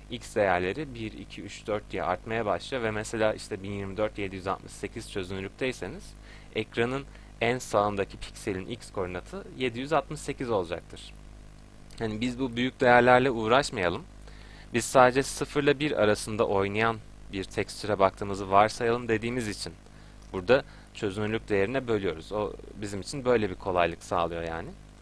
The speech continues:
Şimdi new diyelim isterseniz şöyle, e, ilk baştaki haline gelsin. E, şimdi ikili olarak da işlemleri yapabiliyorduk.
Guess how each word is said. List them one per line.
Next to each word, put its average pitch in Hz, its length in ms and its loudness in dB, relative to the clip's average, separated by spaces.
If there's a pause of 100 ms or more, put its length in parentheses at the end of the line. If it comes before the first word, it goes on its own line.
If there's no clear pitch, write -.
(160)
Şimdi 110 200 -12
new 110 200 -6
diyelim 90 260 -2
isterseniz 92 640 -6
şöyle, 95 280 -4 (540)
e, - 60 -6 (540)
ilk - 200 -12
baştaki 90 420 -2
haline 87 320 -2 (300)
gelsin. 110 380 -2 (3750)
E, 117 380 6
şimdi 110 360 -2 (840)
ikili 135 460 -2
olarak 92 420 4
da 143 120 0
işlemleri 95 500 -4
yapabiliyorduk. 113 540 -2